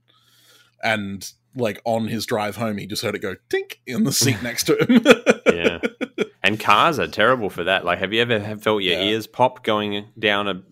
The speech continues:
Speaker 2: a
Speaker 1: Mm.
Speaker 2: hill? Um, your steel is going through that too.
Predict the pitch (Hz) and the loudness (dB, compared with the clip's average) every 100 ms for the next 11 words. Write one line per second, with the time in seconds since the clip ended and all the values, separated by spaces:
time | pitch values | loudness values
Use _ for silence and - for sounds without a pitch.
0 | 101 98 107 127 147 _ _ _ _ 92 | -4 -2 -2 -4 -6 _ _ _ _ -2
1 | 92 90 87 - _ _ - 117 117 - | 0 0 -2 -10 _ _ -6 -4 -4 -4
2 | 131 139 120 98 101 90 90 - 107 92 | -2 -2 -2 -4 -4 -6 -8 -8 -8 -8
3 | 85 - - 127 | -10 -14 -14 -14